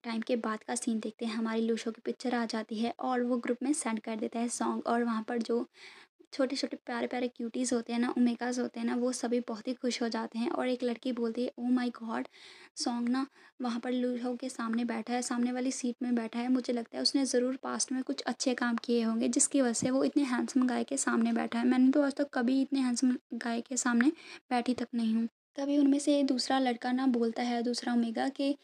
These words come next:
ये आज तक की ली गई सबसे बेस्ट पिक्चर है, सीक्रेट पिक्चर है, इसमें ना उसका पूरा फेस पूरी तरह से विजिबल है, सॉन्ग ऑसम है। तभी वहाँ पर एक लड़की होती है ना, वो कमेंट करते हैं, मुझे नहीं लगता कि ये एक सीक्रेट फ़ोटो है, तुम देखो जो लूशो है ना वो कैमरे की ओर देख रहा है,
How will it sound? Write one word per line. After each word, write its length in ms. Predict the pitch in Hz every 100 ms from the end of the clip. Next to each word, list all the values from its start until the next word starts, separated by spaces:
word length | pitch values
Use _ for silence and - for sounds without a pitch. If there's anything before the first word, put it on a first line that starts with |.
| - _
ये 160 | 247 277
आज 180 | - 240 -
तक 120 | 240
की 80 | 262
ली 160 | 247 247
गई 180 | 254 294
सबसे 320 | - - 285
बेस्ट 340 | - 240 -
पिक्चर 360 | - 233 - 233
है, 140 | 233
सीक्रेट 340 | 233 247 247 240
पिक्चर 320 | 240 - 233
है, 120 | 233 - - - -
इसमें 240 | - 262
ना 80 | 269
उसका 240 | 285 - 285
पूरा 340 | - 254 269
फेस 320 | 269 254 262 -
पूरी 200 | 269 277
तरह 200 | 262 254
से 140 | 247 269
विजिबल 400 | 240 233 240 233
है, 180 | 240 247
सॉन्ग 320 | - 262 277 -
ऑसम 300 | 240 - 240
है। 140 | 233 240 - - _ -
तभी 240 | 392 392
वहाँ 200 | 359 285
पर 180 | 294 294
एक 180 | 285 277
लड़की 320 | 240 233 -
होती 160 | 254 247
है 60 |
ना, 80 | 254
वो 140 | 269 285
कमेंट 320 | 269 247 233
करते 260 | 240 -
हैं, 80 | 269
मुझे 220 | 294 285
नहीं 140 | 302 349
लगता 300 | 294 - 262
कि 120 | 277
ये 140 | 277
एक 100 | 285 -
सीक्रेट 460 | - 262 - 269 -
फ़ोटो 300 | 247 240 240
है, 140 | 240
तुम 240 | - 302 311
देखो 300 | 262 - 240 - - - -
जो 260 | 247 269 277
लूशो 300 | 269 269 311
है 120 | 269
ना 100 | 269
वो 100 | 294
कैमरे 340 | 302 269 254 254
की 120 | 277
ओर 140 | 262
देख 240 | 247 240 233
रहा 100 | 247
है, 140 | 247